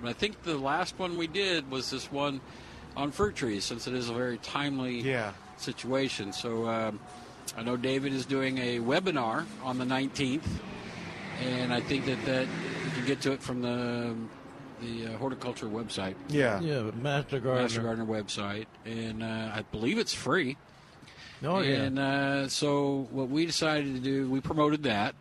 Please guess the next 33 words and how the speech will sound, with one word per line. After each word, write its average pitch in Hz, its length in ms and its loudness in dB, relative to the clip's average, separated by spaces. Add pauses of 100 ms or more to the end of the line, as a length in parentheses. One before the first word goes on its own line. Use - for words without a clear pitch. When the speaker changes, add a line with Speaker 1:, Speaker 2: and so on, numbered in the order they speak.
(120)
Speaker 1:
'cause 123 140 0
people 165 260 -2
need 147 160 4
to 123 60 0
know 123 340 2 (100)
what 127 180 0
they're 107 140 -2
doing 123 300 2
when 110 140 -2
it, 107 200 -6
when 113 120 -6
it 107 40 -6
gets 113 220 -6
to 110 60 -4
the 101 60 -4
fruit 131 240 -2
trees. 101 300 -4
Speaker 2:
Yeah. 139 380 2 (260)
Speaker 1:
But 120 120 0
we're 127 260 2
also 165 440 4
going 147 380 2
to 143 280 0
take 135 460 0
a, 123 720 0
uh, - 1400 -8
uh, 104 340 -6 (1040)
what's - 180 -10
the 123 60 -2
word 135 100 0
I'm 139 80 0
looking 123 160 -2
for? 113 220 -2